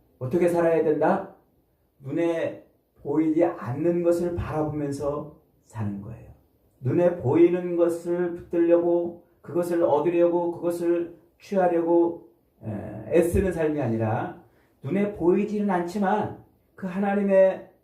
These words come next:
약속, 하나님의 언약을 바라보며 사는 것. 그래서 히브리서 십일 장은 그렇게 말하는 거예요. 믿음은 바라는 것들의 실상이요, 보지 못하는 것의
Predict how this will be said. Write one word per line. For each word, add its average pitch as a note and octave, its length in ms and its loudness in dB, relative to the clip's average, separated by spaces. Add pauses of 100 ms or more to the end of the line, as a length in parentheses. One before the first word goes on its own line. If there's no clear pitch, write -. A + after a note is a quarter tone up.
(160)
약속, - 640 -4
하나님의 F#3+ 580 -4
언약을 F#3+ 960 0 (640)
바라보며 F3 840 2 (160)
사는 B2 380 -10
것. A2 320 -6 (420)
그래서 E3+ 400 -2
히브리서 D#3+ 440 -10
십일 E3 340 -10
장은 C#3 260 -6
그렇게 C#3 300 -8
말하는 A#2+ 380 0
거예요. A2+ 520 0 (280)
믿음은 C#3 1000 4 (600)
바라는 D#3+ 420 -2
것들의 D#3 720 -6
실상이요, G#3+ 1000 -4 (580)
보지 D3+ 320 2
못하는 D3+ 420 -2
것의 F3 500 0